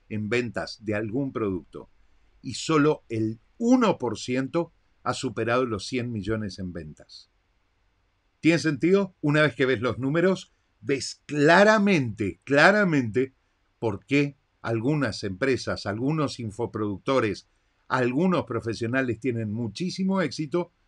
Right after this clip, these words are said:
y otros no alcanzan ni a pagar las cuentas. Entonces,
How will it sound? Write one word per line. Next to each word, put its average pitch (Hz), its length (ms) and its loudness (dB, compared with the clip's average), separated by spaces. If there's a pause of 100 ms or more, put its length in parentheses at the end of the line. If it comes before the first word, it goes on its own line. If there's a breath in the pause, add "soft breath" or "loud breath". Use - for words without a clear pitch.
(220)
y 123 120 -2
otros 139 580 -2
no 131 240 0
alcanzan 131 680 0 (320)
ni 127 120 -4
a 107 120 0
pagar 110 300 2
las 110 140 -2
cuentas. - 640 -12 (340)
Entonces, 120 400 0